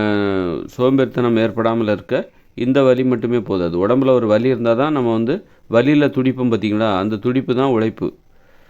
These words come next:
வலியில, உடம்புல ஒரு வலி வந்தா நம்ம துடிக்கிறோம் பாத்தீங்களா, அந்த துடிப்பு தான் உழைப்பு. அப்படி இருக்கும்போது, ம், இன்னொரு, இன்னொரு வலி இருக்கு. என்னன்னா, உணர்வு, உறவு, உறவு முறையால் ஏற்படுகிற வலி.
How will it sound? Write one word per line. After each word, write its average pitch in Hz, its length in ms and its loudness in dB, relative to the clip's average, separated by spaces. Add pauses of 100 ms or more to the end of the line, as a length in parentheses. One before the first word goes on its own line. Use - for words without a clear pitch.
(340)
வலியில, 123 340 2
உடம்புல 120 420 0
ஒரு 120 160 2
வலி 107 260 2
வந்தா 113 360 0 (120)
நம்ம 117 200 -4
துடிக்கிறோம் 127 520 -2
பாத்தீங்களா, 104 380 -4
அந்த 107 200 -2
துடிப்பு 120 380 -4
தான் 123 220 -2
உழைப்பு. 98 400 -4 (720)
அப்படி 107 220 0
இருக்கும்போது, 107 480 0 (840)
ம், 95 640 -2 (280)
இன்னொரு, 143 380 2 (140)
இன்னொரு 139 360 2
வலி 113 220 2
இருக்கு. 95 280 -2 (720)
என்னன்னா, 113 460 0 (640)
உணர்வு, 127 680 2
உறவு, 135 540 2
உறவு 143 300 2
முறையால் 135 440 2
ஏற்படுகிற 104 460 -2
வலி. 85 240 -2